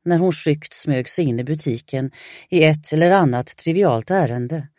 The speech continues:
som stalldrängen lika gärna kunde ha uträttat om hennes far hade velat låta honom offra tid på det? "Varför är jag så feg?" frågade Gisela sig själv.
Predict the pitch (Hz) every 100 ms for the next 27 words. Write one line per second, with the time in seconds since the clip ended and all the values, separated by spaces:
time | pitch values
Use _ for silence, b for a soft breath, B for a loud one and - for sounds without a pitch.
0 | b b b b b - 160 - 202 131
1 | 151 151 185 214 165 156 151 156 117 120
2 | 147 127 135 156 - 143 127 - 151 -
3 | - - 147 131 131 139 - 117 113 120
4 | 131 156 127 123 170 131 - 131 127 147
5 | 151 - 147 147 127 143 214 131 131 _
6 | _ _ _ _ _ _ _ _ _ _
7 | _ - 190 156 190 185 190 285 - -
8 | 139 226 151 - 202 131 135 143 160 151
9 | - 117 104 156 147 139